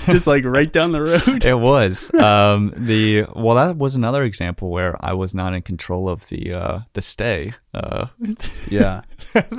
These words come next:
Speaker 2: was
Speaker 1: I forget
Speaker 2: like
Speaker 1: exactly why that happened. I think, I think it was because we didn't wanna spend money on, on a, on a room or something.
Speaker 2: No.
Speaker 1: Or, oh, actually, we were gonna go
Speaker 2: We,
Speaker 1: camping.
Speaker 2: we were gonna go camping.
Speaker 1: Yeah, we were gonna go
Speaker 2: And,
Speaker 1: camping.
Speaker 2: and you said, "Hey, I got under control. We got a camping, uh, we got a, a spot at, th-, at this campground."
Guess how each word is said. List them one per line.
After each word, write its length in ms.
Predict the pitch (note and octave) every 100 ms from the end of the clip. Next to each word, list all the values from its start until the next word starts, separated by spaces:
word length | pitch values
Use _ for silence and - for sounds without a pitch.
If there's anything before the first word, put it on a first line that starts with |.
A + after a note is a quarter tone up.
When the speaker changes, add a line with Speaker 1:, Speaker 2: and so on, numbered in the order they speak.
| F#3+ C3+
Speaker 2:
was 80 | C3
Speaker 1:
I 60 |
forget 260 | B2+ C3+ G3
Speaker 2:
like 20 |
Speaker 1:
exactly 520 | E3 B2 A#2+ C#3 D3+ C3
why 160 | A#2
that 180 | A2 F#2+
happened. 500 | G#2+ G#2+ - F2 E2+ - _ _
I 120 | -
think, 340 | - D3+ C3+ F#2+
I 100 | A#2+
think 140 | B2 D3
it 40 |
was 120 | A#2+
because 260 | A2 A2 G#2
we 80 | G2+
didn't 140 | G2+
wanna 140 | G2+ F#2
spend 280 | - F2+
money 280 | E2+ F2+ F2
on, 300 | E2+ E2+ E2+ - _
on 200 | F#2 E2+
a, 320 | E2 E2 E2+ - _ _
on 120 | G2 F2
a 80 |
room 300 | D#2+ F#2 F2
or 40 | C#2+
something. 320 | - E2+ C3+
Speaker 2:
No. 500 | C3+ D#3+ C3 F#2+ G#2+ -
Speaker 1:
Or, 200 | D#3 D3+
oh, 160 | E3 G3
actually, 420 | F#3+ G3 A3+ A3+
we 40 |
were 160 | G#3+ F#3+
gonna 240 | F3+ F#3+
go 160 | E3 E3
Speaker 2:
We, 180 | C#3+ C3+
Speaker 1:
camping. 160 | A3+ B2+
Speaker 2:
we 120 | B2+
were 200 | B2 B2+
gonna 280 | A#2+ A#2+ C3
go 200 | C3+ C#3
camping. 520 | - F#2 F2 F2 F2+
Speaker 1:
Yeah, 120 | G#3+
we 100 | F3+
were 100 | D#3
gonna 180 | D#3+ F3+
go 100 | G3+
Speaker 2:
And, 240 | E3 A#2+
Speaker 1:
camping. 400 | D3+ D3+ A#2+ D#3
Speaker 2:
and 80 | F3+
you 240 | B2+ B2+ C#3+
said, 340 | - A#2 A2+
"Hey, 300 | G#2+ A#2 C3
I 100 | B2
got 240 | A2 A#2
under 300 | A#2+ A#2 A#2+
control. 500 | A2+ A2+ - G#2+ G2+
We 140 | G#2 G#2
got 180 | G#2 G2+
a 60 |
camping, 680 | G2+ - G#2 G#2 G#2 G#2 F#2+
uh, 300 | - F#2 F2+ -
we 100 | G#2
got 220 | G2+ G2
a, 220 | F#2+ F2+
a 80 | -
spot 400 | - - G2 F#2+
at, 80 | F2+
th-, 120 | -
at 100 | G2+
this 180 | G2 G2
campground." 880 | - G2 F#2 - F#2 F#2 F#2 F#2 F#2